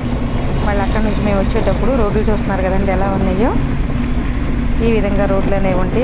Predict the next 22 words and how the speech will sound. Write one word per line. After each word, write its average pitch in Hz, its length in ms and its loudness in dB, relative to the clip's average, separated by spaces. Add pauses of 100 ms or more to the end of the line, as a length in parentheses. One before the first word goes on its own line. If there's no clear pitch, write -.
ఒక 214 160 -2
పై 196 80 0 (100)
నుంచి 208 220 0
వచ్చేసి - 320 -2 (100)
కొండ 196 140 0 (100)
మొత్తం 294 340 -2
ఎత్తుగా 220 300 -2 (100)
ఉంటుంది, 226 280 0
రెండో 202 240 0
సైడ్ 196 220 0
వచ్చేసి 196 360 0
లోయలాగా 185 480 0
ఉంటుంది. 254 260 0 (600)
ఏ - 20 2 (140)
రోడ్డు 226 260 0
చూసినా 220 340 0
కూడా 202 140 -2
అంతే 190 260 -2
ఉంటుందండి. 185 400 -2
ఇప్పుడు 214 220 0
మేము 202 180 0
క్వార్టర్స్లో 202 440 0